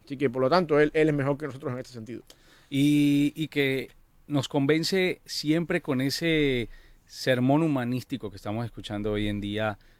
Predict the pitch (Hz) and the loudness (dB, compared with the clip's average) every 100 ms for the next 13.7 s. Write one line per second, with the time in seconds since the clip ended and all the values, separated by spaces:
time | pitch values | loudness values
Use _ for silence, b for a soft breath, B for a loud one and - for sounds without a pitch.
0 | _ 101 101 110 113 104 - 98 95 95 | _ -10 -6 -6 -6 -8 -4 -4 -4 -12
1 | 92 90 90 98 147 214 196 131 151 - | -10 -12 -14 -12 -8 -6 0 2 2 -2
2 | - - 131 165 139 160 147 151 - 135 | -8 -2 0 2 4 4 4 2 6 6
3 | 151 175 196 - 180 175 143 135 - 143 | 8 8 8 6 2 -2 -4 -8 0 2
4 | 160 - 151 160 170 170 170 170 165 127 | 2 2 2 2 0 -2 -2 -2 2 6
5 | 156 - 160 160 165 160 160 156 165 160 | 6 6 4 6 4 6 6 6 6 6
6 | 170 151 117 95 - 147 - 151 156 147 | 4 2 -2 -4 2 0 4 4 4 4
7 | 147 147 147 147 151 147 156 - 120 113 | 2 2 0 -2 -2 -6 -12 -14 -6 -2
8 | 139 147 143 147 151 147 151 151 _ _ | 2 4 6 4 4 2 0 -10 _ _
9 | - 120 110 104 123 - 127 120 127 139 | -20 -14 -12 -10 -12 -6 -4 -2 -4 -6
10 | 135 131 131 131 123 131 117 110 120 110 | -4 -4 -2 0 0 -2 -8 -6 -4 -4
11 | 104 101 101 - - _ _ _ _ 98 | -6 -10 -20 -20 -20 _ _ _ _ -16
12 | 92 107 101 87 b b b - 143 - | -12 -10 -8 -10 b b b 2 2 2
13 | - 123 123 123 120 117 | -2 -2 0 0 0 -2